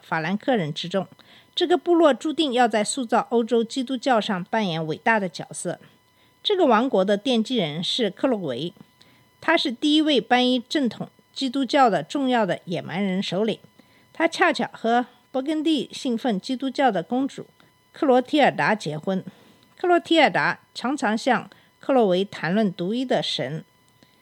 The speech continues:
他从虚无中创造天和地，并造出人。克洛维回答说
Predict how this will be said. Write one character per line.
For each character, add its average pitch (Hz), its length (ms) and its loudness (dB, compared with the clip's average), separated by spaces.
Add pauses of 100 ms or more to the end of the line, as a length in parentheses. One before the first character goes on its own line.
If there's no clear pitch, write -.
(320)
他 370 160 2
从 240 220 0
虚 339 240 2
无 233 180 2
中 247 260 2 (420)
创 254 240 2
造 214 180 4
天 269 400 -2
和 180 140 -4
地， 226 300 -4 (140)
并 190 160 -2
造 185 200 -2
出 202 180 -4
人。 151 280 -4 (460)
克 - 120 -4
洛 277 180 6
维 190 140 4
回 190 220 -2
答 165 140 2
说 208 260 -2